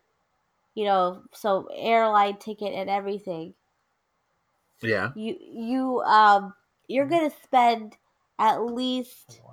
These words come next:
Speaker 1: twenty-five hundred dollars.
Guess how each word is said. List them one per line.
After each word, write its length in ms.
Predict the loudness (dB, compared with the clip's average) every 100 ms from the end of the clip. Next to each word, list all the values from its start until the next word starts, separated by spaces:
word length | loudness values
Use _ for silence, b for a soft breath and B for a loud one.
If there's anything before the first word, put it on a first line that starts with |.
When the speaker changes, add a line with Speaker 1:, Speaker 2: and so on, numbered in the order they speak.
| -20 _ _ _ _ _ _ -20
Speaker 1:
twenty-five 840 | -2 0 2 -2 0 2 4 2
hundred 680 | -2 -8 -6 -2 0 -2 -8 _ _ _ _ _ _ -2
dollars. 540 | 2 2 0 -12 -18